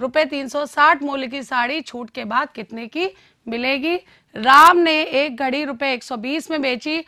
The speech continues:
उसे पच्चीस परसेंट की हानि हुई। घड़ी का क्रय मूल्य ज्ञात कीजिए। क्रय मूल्य रुपए छह सौ पर लाभ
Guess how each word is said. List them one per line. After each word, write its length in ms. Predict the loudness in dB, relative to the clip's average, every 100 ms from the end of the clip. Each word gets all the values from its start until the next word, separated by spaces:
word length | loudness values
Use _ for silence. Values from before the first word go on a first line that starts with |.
| _ _
उसे 240 | -12 -8 -6
पच्चीस 440 | -6 -8 -6 -4
परसेंट 420 | -2 -4 -6 -6
की 120 | -6
हानि 300 | -4 -2 -4
हुई। 300 | -6 -6 -6 -8 _ _ -6
घड़ी 260 | -4 -4
का 220 | 0 0
क्रय 300 | 0 0 0
मूल्य 360 | 0 -4 -4 -2
ज्ञात 300 | 0 0 -2
कीजिए। 380 | -6 -4 -2 -2 _ _ _ _ _ 0
क्रय 260 | 4 6
मूल्य 360 | 4 2 2 0
रुपए 300 | -2 -4 -4
छह 260 | -4 -6
सौ 200 | -2 0
पर 220 | 2 0 -2
लाभ 380 | 4 8 8